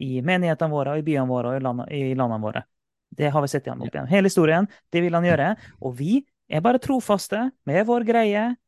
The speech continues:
Speaker 1: Vi bygger menighet, og vi er trofaste. Vi forkynner Guds ord, og vi elsker Jesus, og vi elsker, eh, våre venner og våre naboer og sånn.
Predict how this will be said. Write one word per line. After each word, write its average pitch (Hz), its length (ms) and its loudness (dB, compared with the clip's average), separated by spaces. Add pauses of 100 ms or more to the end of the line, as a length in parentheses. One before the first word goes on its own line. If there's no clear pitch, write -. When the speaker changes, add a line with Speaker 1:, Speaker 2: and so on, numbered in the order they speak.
(140)
Speaker 1:
Vi 143 160 -8
bygger 240 240 0
menighet, 240 600 2
og 151 60 -4
vi 165 60 -2
er 202 60 -2
trofaste. 214 540 -2
Vi 131 80 -2
forkynner 220 400 4
Guds 214 220 2
ord, 208 360 -2
og 160 120 -2
vi 180 60 0
elsker 220 420 0
Jesus, 190 340 -4
og 170 60 -6
vi 160 60 -2
elsker, 180 480 0
eh, 180 200 4
våre 190 180 0
venner 196 260 0
og 175 60 -6
våre 190 100 -4
naboer 190 520 0
og 208 60 -10
sånn. 254 180 -8